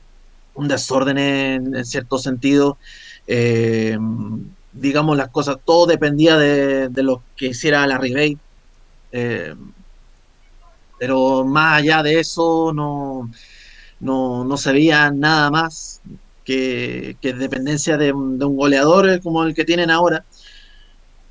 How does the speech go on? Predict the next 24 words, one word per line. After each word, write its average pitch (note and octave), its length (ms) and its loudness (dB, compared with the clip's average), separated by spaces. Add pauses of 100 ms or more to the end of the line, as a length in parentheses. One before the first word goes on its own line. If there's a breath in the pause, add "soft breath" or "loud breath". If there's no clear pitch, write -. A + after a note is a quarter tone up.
(200)
Pero C#3+ 320 6
veremos F3+ 340 4
si F#3 100 -2
es E3+ 40 -2
que - 160 -6
con, D#3+ 240 -2
eh, D3 720 -4
con D3 220 -2
Dudamel, D#3+ 600 0 (480 soft breath)
eh, B2+ 1120 -4 (840)
tendrá C#3+ 320 0
alguna, G3 380 0
tendrá D#3 300 0
alguna F#3 420 -2
chance A#3+ 400 0
de, F#3 500 -4
de, D3+ 280 -4
de D3 80 -4
hacer, E3+ 280 -2
eh, E3 300 0
de C#3 100 -4
hacer C#3 260 -2
algo, F3+ 540 2
de, D3 160 -2